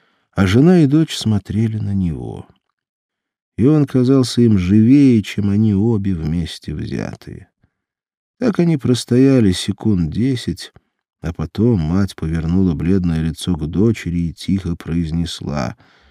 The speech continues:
«Это всё твоя вина».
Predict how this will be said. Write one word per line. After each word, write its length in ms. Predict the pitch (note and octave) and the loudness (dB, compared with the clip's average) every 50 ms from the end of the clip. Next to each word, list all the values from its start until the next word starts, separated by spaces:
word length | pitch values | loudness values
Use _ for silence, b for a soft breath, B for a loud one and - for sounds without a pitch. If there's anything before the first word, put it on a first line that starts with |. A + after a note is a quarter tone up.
| b b b b b _ | b b b b b _
«Это 400 | - - G#2+ A#2 A#2 - - F#2+ | -4 -2 -2 -2 -2 -4 -8 -10
всё 500 | F2 - - - - - - A2+ A2+ G#2 - _ _ _ _ _ _ _ _ _ _ | -10 -8 -10 -12 -10 -6 -4 -4 -4 -4 -6 _ _ _ _ _ _ _ _ _ _
твоя 680 | - E2 E2 F2+ F2+ F2+ E2 E2 G2 G#2+ A2 G2+ E2+ | -12 -6 -4 0 0 0 0 0 0 2 2 0 -2
вина». 480 | D#2 D2 C#2+ - - - - F2+ F2 | -4 -6 -10 -12 -12 -12 -12 -14 -14